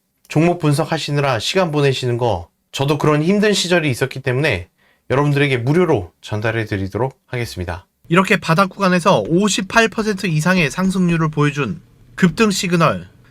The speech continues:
제가 연구해서 개발한 세력선입니다.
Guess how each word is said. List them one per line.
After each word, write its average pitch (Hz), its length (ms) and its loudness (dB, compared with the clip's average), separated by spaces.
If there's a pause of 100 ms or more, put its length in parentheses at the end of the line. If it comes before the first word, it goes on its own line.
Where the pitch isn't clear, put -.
제가 185 300 6
연구해서 170 400 4
개발한 151 460 2
세력선입니다. 123 920 -2